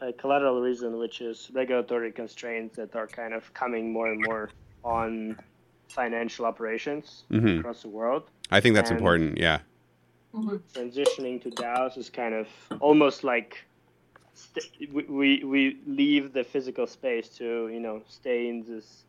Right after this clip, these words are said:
Speaker 1: digital space we're building kind of completely, including the governance, including the voting, and including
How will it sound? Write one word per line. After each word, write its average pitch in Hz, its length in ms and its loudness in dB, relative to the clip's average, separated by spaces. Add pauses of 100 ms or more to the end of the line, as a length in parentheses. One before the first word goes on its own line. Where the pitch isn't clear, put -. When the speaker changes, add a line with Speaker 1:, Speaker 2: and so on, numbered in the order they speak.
Speaker 1:
digital 117 320 -10
space 110 360 -8
we're 110 80 -12
building 107 420 -2 (340)
kind 110 140 -10
of 107 80 -8 (140)
completely, 120 640 -6 (720)
including 120 480 -2
the 110 80 -6
governance, 110 500 -4
including 107 480 -10
the 107 260 -4 (340)
voting, 110 440 -2
and 107 100 -6
including 107 460 -8